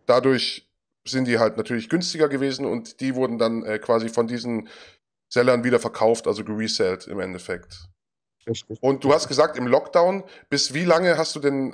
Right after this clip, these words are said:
Speaker 1: hast du denn die Sache getrieben?
Speaker 2: Äh, nicht im Lockdown, im Lok, also in meinem
Speaker 1: Okay,
Speaker 2: C C-Lok,
Speaker 1: okay,
Speaker 2: in dem
Speaker 1: okay.
Speaker 2: Ab-
Speaker 1: Ich hab, äh, schon gedacht, weil, äh, du hast ja gesagt, ich glaube, zweitausendneunzehn wurdest du dann festgenommen, ne?
Speaker 2: Zweitausendachtzehn,
Speaker 1: Zweitausendachtzehn,
Speaker 2: ja.
Speaker 1: genau.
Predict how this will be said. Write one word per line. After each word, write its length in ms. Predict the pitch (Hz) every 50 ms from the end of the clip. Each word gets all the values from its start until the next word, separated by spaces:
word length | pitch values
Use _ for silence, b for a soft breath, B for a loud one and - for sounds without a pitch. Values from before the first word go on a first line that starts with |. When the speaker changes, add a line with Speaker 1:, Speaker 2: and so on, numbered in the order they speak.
| - -
Speaker 1:
hast 220 | - 123 139 - -
du 40 |
denn 340 | 139 131 135 131 127 127 113
die 120 | 117 123 117
Sache 400 | 117 143 - - 135 123 117 113
getrieben? 580 | 117 113 - - 170 190 170 143 - - _ _ _ _ _ _ _ _ _ _ _ _ _ _ _ _ _ _ _ _ _ _ _ _ _ _ _ _ _ _ _ _ _ _ _ _ _ _ _ _ _
Speaker 2:
Äh, 200 | 107 117 117 120
nicht 240 | 123 131 147 151 -
im 200 | 120 113 110 104
Lockdown, 540 | 110 127 131 - _ - 131 147 160 160 -
im 260 | - - 131 131 120
Lok, 320 | 113 123 131 127 - - _ -
also 260 | - 104 101 107 104
in 140 | 107 113 117
meinem 260 | 117 120 123 131 143
Speaker 1:
Okay, 280 | 156 143 - 120 131
Speaker 2:
C 0 | 123
C-Lok, 220 | - 127 127 120
Speaker 1:
okay, 160 | 104 131 117
Speaker 2:
in 40 | 101
dem 60 | -
Speaker 1:
okay. 240 | 107 107 113 110 104
Speaker 2:
Ab- 100 | 104 107
Speaker 1:
Ich 100 | 101 -
hab, 280 | 117 - - - - -
äh, 240 | - 85 104 95 -
schon 160 | - 117 107
gedacht, 320 | 104 - 117 117 - -
weil, 260 | 104 98 98 98 98 B B B B B B B _
äh, 240 | - 107 104 104 104
du 120 | 101 107 110
hast 140 | 117 -
ja 80 | - 117
gesagt, 320 | 101 104 104 113 120 -
ich 120 | 117 113 -
glaube, 260 | 120 113 113 113 110
zweitausendneunzehn 680 | - - - 117 117 117 117 120 143 - - 165 147 127
wurdest 220 | 131 127 123 -
du 40 | 127
dann 120 | 120 117 113
festgenommen, 560 | - 143 - - - 165 165 165 175 170 147
ne? 280 | 113 123 156 180 - - _ _ _ _ _ _ _ _ _ _ _ _ _ _ _ _ _ _ _ _ _ _ -
Speaker 2:
Zweitausendachtzehn, 720 | - - 117 117 117 120 113 110 117 110 120 120 117 110
Speaker 1:
Zweitausendachtzehn, 400 | 104 - 147 147 127 110 113 131
Speaker 2:
ja. 60 | 147
Speaker 1:
genau. 300 | 107 104 104 101 104 -